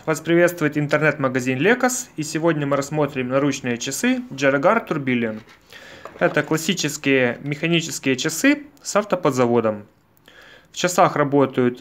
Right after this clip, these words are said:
все два маленьких циферблата, слева, левый и правый. Слева отображается, э, день недели, Sunday, Monday на английском, справа отображается месяц. Вверху в окошке, там где цифра двадцать семь, отображается дата.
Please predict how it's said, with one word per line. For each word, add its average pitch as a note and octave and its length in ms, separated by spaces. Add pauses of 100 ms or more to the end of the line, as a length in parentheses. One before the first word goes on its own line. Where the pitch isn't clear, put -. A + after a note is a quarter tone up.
все D3 540
два C3+ 300
маленьких C3 460
циферблата, B3 720 (380)
слева, F3+ 460
левый F3+ 300
и - 20
правый. E3+ 560 (360)
Слева F3 440
отображается, C3 960 (220)
э, B2+ 160
день C#3+ 280
недели, C3+ 680 (220)
Sunday, E3 380
Monday D#3+ 320
на D3+ 80
английском, D3+ 560
справа A3 400
отображается G3+ 920 (400)
месяц. B2 540 (260)
Вверху D#3+ 400
в C4+ 60
окошке, A#3+ 400
там F3+ 140
где E3+ 100
цифра F3+ 300
двадцать E3 380
семь, F3 380
отображается C#3+ 640
дата. A#2 480